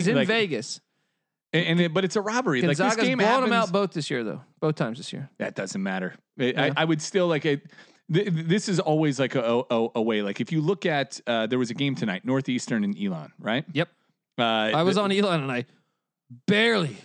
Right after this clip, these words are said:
Speaker 1: by the skin of my
Speaker 2: Thank you.
Speaker 1: teeth.
Speaker 2: Thank you, free throws.
Speaker 1: Yeah.
Speaker 2: Thank you.
Speaker 1: <laughs>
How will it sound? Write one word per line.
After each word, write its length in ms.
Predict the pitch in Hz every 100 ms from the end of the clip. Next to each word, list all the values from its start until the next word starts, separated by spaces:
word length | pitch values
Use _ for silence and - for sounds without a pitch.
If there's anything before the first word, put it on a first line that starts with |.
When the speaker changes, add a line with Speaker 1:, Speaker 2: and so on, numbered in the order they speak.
| _ _ _ _ _
Speaker 1:
by 140 | 180 220
the 60 |
skin 260 | 160 - 277
of 60 | 254
my 80 | 214
Speaker 2:
Thank 200 | 202 -
you. 60 | 208
Speaker 1:
teeth. 280 | 156 - -
Speaker 2:
Thank 200 | 269 -
you, 60 |
free 160 | 180 175
throws. 280 | 151 110 95
Speaker 1:
Yeah. 180 | 233 -
Speaker 2:
Thank 360 | - 480 - 381
you. 60 | -
Speaker 1:
<laughs> 60 | -